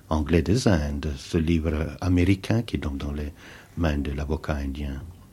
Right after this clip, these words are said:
Mais enfin, ce n'est pas la métaphysique indienne qui perce à travers, euh, l'ahimsa pour les Occidentaux.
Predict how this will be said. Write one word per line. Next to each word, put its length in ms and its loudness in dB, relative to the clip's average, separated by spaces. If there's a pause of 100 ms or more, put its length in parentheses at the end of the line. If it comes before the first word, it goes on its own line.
(880)
Mais 200 10
enfin, 340 10
ce 180 6
n'est 160 12
pas 460 6
la 340 8
métaphysique 720 6
indienne 380 8
qui 160 4
perce 640 4 (120)
à 100 -6
travers, 580 2
euh, 160 0 (720)
l'ahimsa 880 4 (680)
pour 100 2
les 220 0
Occidentaux. 680 -4